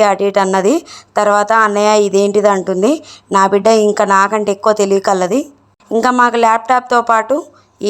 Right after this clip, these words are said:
హెడ్సెట్ అయితే వచ్చింది. కానీ ఈ హెడ్సెట్ మేము అక్కడ మాకు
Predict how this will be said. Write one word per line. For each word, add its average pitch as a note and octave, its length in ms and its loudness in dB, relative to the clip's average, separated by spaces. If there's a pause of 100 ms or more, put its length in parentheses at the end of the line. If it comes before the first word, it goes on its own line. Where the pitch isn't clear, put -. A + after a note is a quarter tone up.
హెడ్సెట్ A3 380 0
అయితే G#3 240 0
వచ్చింది. G3+ 480 0 (440)
కానీ G#3 280 0
ఈ A3+ 120 0
హెడ్సెట్ A3+ 340 0 (100)
మేము G3+ 220 0
అక్కడ G3+ 240 -2 (100)
మాకు F#3+ 140 -2